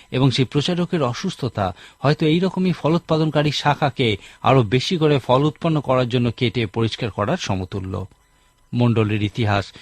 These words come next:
এই বিষয়ে সাক্ষ্য দেয় যে সাধু পৌলকে শৃঙ্খলাবদ্ধ করে রাখা হলেও তার পত্রগুলিকে শৃঙ্খলাবদ্ধ করে রাখা সম্ভব হয়নি। সাধু পৌলের মধ্যে দিয়ে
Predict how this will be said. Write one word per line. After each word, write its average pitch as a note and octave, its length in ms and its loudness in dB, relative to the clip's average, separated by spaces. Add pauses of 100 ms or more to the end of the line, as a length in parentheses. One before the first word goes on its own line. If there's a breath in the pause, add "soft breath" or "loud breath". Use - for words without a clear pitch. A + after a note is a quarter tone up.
(220 loud breath)
এই C#3 140 4
বিষয়ে C3 260 0
সাক্ষ্য E3 360 -4
দেয় B2 180 2
যে A#2+ 120 -2
সাধু C3 260 0
পৌলকে A#2+ 580 -2 (300 loud breath)
শৃঙ্খলাবদ্ধ F3+ 640 0
করে E3+ 240 0
রাখা C#3+ 300 2
হলেও A#2+ 340 2
তার G3 160 2
পত্রগুলিকে E3+ 760 0
শৃঙ্খলাবদ্ধ C3 600 0
করে B2+ 240 0
রাখা A2+ 240 0
সম্ভব G#2+ 380 -2
হয়নি। G2+ 480 -2 (540 soft breath)
সাধু A#2+ 240 0
পৌলের A2+ 320 2
মধ্যে A2 280 0
দিয়ে A2 260 2